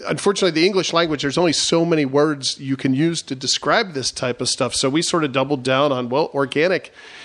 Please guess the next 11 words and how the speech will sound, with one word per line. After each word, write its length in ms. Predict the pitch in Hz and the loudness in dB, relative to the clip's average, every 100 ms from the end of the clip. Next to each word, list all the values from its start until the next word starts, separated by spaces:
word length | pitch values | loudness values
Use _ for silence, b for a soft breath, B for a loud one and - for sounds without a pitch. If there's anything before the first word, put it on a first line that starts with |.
| B B | B B
We're 160 | 151 185 | 2 2
describing 500 | 180 - 175 185 170 | 0 0 2 2 2
our 100 | 151 | 2
products 420 | 160 151 151 - | 2 2 0 0
anyway 360 | 190 156 131 131 | 2 2 2 0
it, 140 | 135 _ _ _ _ | -4 _ _ _ _
that 240 | 135 135 | 0 0
way. 220 | - 127 - | 0 -4 -2
Let's, 400 | 156 180 - - 160 | -2 0 -2 -6 -6
let's 200 | 156 170 - - _ - | -4 -2 -4 -10 _ -8
really 720 | 139 151 170 165 151 143 | -2 0 2 2 2 -2